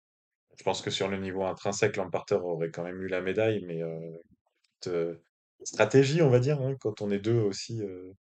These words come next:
dans, dans le groupe. Et donc, euh, bah, c'est bien, euh, Lamparter qui prend sa médaille en individuel, Oftebro aussi, c'est, c'est mérité sur la saison. Il, il se donne du mal, euh, tous les week-ends, euh, et donc,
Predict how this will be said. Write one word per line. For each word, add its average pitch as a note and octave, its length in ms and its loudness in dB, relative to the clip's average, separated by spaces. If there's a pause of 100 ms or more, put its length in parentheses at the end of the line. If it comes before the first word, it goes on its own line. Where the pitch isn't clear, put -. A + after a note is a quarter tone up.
(420)
dans, G2 220 -4
dans G2 160 4
le G2+ 60 2
groupe. G#2+ 280 4
Et G#2 60 4
donc, G2 260 -4
euh, F2+ 120 -2
bah, F2+ 280 2 (200)
c'est G#2 140 -4
bien, B2 260 4
euh, F#2+ 80 2
Lamparter G#2 520 0
qui G#2 120 -14
prend - 180 -12
sa - 160 -10
médaille F#2+ 400 -2
en F2+ 80 -8
individuel, F#2 800 0
Oftebro G2+ 420 0
aussi, G2+ 320 -2
c'est, G#2+ 200 -8
c'est - 160 -10
mérité F#2 400 -2
sur G2+ 160 -4
la F#2+ 100 2
saison. A2 400 -2 (480)
Il, G2+ 180 -12
il G#2 80 -8
se F#2+ 60 -8
donne G#2 180 2
du G2+ 120 0
mal, G#2+ 240 4
euh, F#2+ 200 0
tous - 120 -8
les A#2 100 4
week-ends, A2+ 460 2
euh, F#2 520 -4
et F#2+ 120 -8
donc, F#2 240 -14